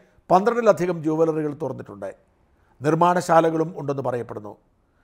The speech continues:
രാജ്യത്ത് നിലനിൽക്കുന്ന നിയമവ്യവസ്ഥയെ മറികടന്നുകൊണ്ട് ഇത്തരത്തിൽ ഡെപ്പോസിറ്റുകൾ സ്വീകരിക്കുന്നത്. പി എം എൽ എ പോലുള്ള നിയമങ്ങൾ നട-, നിലവിലുള്ളപ്പോൾ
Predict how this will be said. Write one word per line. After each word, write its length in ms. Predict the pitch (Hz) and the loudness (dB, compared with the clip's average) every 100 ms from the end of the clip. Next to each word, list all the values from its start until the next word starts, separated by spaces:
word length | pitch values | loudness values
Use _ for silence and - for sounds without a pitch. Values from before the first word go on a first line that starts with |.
| _ 110 | _ 6
രാജ്യത്ത് 500 | 147 170 185 196 175 | 8 8 4 0 0
നിലനിൽക്കുന്ന 460 | 175 185 170 185 185 | 0 -2 -4 -4 -4
നിയമവ്യവസ്ഥയെ 680 | 170 190 190 180 156 180 | -4 -2 0 0 0 -2
മറികടന്നുകൊണ്ട് 640 | 170 160 185 170 170 165 175 | 0 0 -2 -4 -6 -6 -6
ഇത്തരത്തിൽ 580 | - 170 165 175 170 170 _ - 151 | -2 -2 0 -2 -4 -6 _ -4 0
ഡെപ്പോസിറ്റുകൾ 580 | 160 202 175 180 170 | 2 2 0 -4 -4
സ്വീകരിക്കുന്നത്. 680 | 143 143 127 110 101 98 101 _ - - | -4 -6 -6 -8 -10 -10 -12 _ -20 -6
പി 60 | 170 | 4
എം 240 | 196 202 | 4 4
എൽ 140 | 196 190 | 0 0
എ 40 | |
പോലുള്ള 520 | 180 185 175 175 202 165 | 0 0 2 2 2 0
നിയമങ്ങൾ 440 | 165 180 175 175 | -4 -2 -2 -4
നട-, 300 | 165 160 165 160 | -2 -4 -4 -4
നിലവിലുള്ളപ്പോൾ 720 | 165 175 165 143 131 143 | -2 0 0 -2 -4 -6